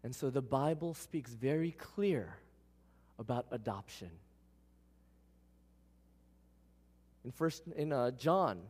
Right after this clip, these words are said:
elsewhere, so right at the beginning, so John, who wrote this letter, is also John who wrote the gospel. And he says, "Yet to all who received him," Jesus Christ, "to those who believed in his name, he gave the right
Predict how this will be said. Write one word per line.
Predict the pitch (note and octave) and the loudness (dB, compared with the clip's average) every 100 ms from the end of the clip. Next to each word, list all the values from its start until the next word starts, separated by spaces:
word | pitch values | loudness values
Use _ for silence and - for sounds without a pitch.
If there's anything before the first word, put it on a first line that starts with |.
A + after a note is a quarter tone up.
| - - | -18 0
elsewhere, | F3 G3+ - C#3 F2 F2+ | 2 2 0 0 0 -2
so | - | -4
right | C#3+ G#3 B3+ | 4 6 6
at | G#3+ | 2
the | |
beginning, | G3 F#3 G3+ C#3+ | -4 0 2 2
so | D3 | -4
John, | C3 D3+ F3 F#3+ | 0 4 4 2
who | D#3 | 0
wrote | D3 F3+ | 4 4
this | G3 F#3 | 2 4
letter, | F#3 F3 A#2+ | 6 8 6
is | A#2 | 6
also | D3+ E3+ - D#3+ | 8 8 4 -2
John | B2+ D3+ D#3+ | 4 4 4
who | D#3 D#3+ | 2 0
wrote | C3 E3 - - | 4 4 4 -2
the | C3+ | 2
gospel. | C#3+ D#3 - A#2 F2 - - - - _ _ _ - - - C#3 | 2 2 -2 -4 -4 -10 -20 -20 -20 _ _ _ -20 -20 -10 -2
And | D3+ | -2
he | |
says, | D#3 G3 F3+ A2+ G2+ - - D3 | 2 4 6 4 -2 -14 -12 8
"Yet | G#3+ - | 8 10
to | A3+ | 2
all | - G#3+ A#3+ B3+ | 8 12 12 12
who | A3+ A#3+ | 8 6
received | A3+ A3+ A3 A3 D3+ | 4 4 2 2 2
him," | D#3 A2 F2 - - | 2 2 -2 -14 -6
Jesus | D#3+ E3+ D#3+ - | 0 0 -2 -2
Christ, | F#3 D#3+ - | 6 6 6
"to | F#3 | 2
those | C#3 G#3 C4 D#4 B3 | 10 12 12 10 4
who | C4 | 2
believed | G3+ A3+ G#3+ B3 A#3+ | 6 6 6 4 4
in | A#3 A#3 | 4 4
his | F#3 | 2
name, | F#3+ G3 C#3 F#2 F#2+ - - - - - - _ | 4 4 2 -2 -10 -20 -20 -20 -20 -20 -20 _
he | - G#3+ B3+ | 0 6 6
gave | F3+ F3+ G3 G#3+ D#3+ | 6 8 8 8 4
the | E3 | 0
right | C3 C#3 C#3 G2+ - | 4 4 2 -2 -10